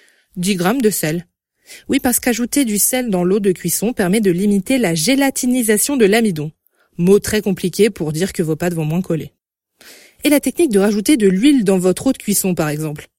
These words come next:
Elle ne fonctionne pas du tout. Vous le savez, l'huile et l'eau ne se mélangent pas, donc l'huile va rester à la surface. Autant mettre ce petit filet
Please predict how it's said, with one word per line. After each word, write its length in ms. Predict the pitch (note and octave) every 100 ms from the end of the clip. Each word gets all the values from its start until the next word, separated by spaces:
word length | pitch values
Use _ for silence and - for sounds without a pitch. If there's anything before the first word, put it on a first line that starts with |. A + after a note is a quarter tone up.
| _ _
Elle 120 | F3+
ne 80 | G3
fonctionne 460 | G#3+ D4+ - B3 A3+
pas 240 | - D4
du 160 | A3+ A3+
tout. 240 | - E4+ - _ _ -
Vous 80 | A#3
le 80 |
savez, 360 | A#3 D4 D4 D4+ -
l'huile 460 | F3 F3+ B3 D#4 -
et 120 | E3+
l'eau 180 | E3+ B3
ne 120 | A#3
se 140 | -
mélangent 380 | E3 G3 B3+ -
pas, 240 | F#3 F#3+ G#3 -
donc 240 | E3 E3+
l'huile 160 | G3+ A#3+
va 100 | F3+
rester 380 | D3+ E3 A3 -
à 100 | F#3+
la 100 | F#3+
surface. 520 | G#3 A#3+ - A#3+ - - _ _ -
Autant 260 | B3 -
mettre 320 | E4 D4 - A#3
ce 160 | -
petit 400 | F3+ - C#4 D4+
filet 320 | - - A#3+